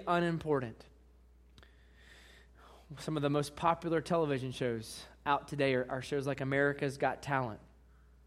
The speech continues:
which are great shows that display incredible talent and, and people get recognition and all this. And it's a great show, but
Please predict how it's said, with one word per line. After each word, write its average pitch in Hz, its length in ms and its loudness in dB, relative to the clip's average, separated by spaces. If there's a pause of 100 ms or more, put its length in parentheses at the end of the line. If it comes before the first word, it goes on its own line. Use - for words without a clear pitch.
(160)
which - 100 -6
are 143 60 0
great 156 280 4
shows 165 340 4
that 135 140 0 (300)
display 160 400 4
incredible 156 440 4
talent 156 500 6
and, 127 120 -2 (220)
and 135 100 -6
people 160 280 -2
get 156 280 4
recognition 160 680 2
and 151 100 0
all 151 180 6
this. 156 280 2 (320)
And 147 180 -4 (160)
it's 147 200 -4
a 160 40 -4
great 151 360 6
show, 180 480 8
but 147 200 0